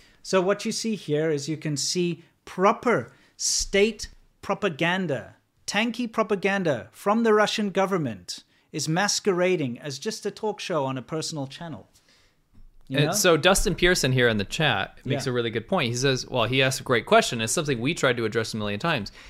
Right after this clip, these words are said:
Speaker 2: Can we report these videos for non-labels? You can't.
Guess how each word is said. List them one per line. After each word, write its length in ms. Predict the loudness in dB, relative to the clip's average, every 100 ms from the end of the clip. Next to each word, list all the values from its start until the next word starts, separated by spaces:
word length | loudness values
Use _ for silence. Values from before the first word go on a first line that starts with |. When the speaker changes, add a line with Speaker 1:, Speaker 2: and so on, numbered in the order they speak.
| -18 2
Speaker 2:
Can 240 | 4 6
we 160 | 4 4
report 500 | 4 4 2 2 0
these 240 | -4 -2
videos 480 | -2 2 2 2 -2
for 120 | -4
non-labels? 720 | -2 0 0 0 -2 -2 -4 -6
You 120 | -6
can't. 540 | -2 0 2 0 -8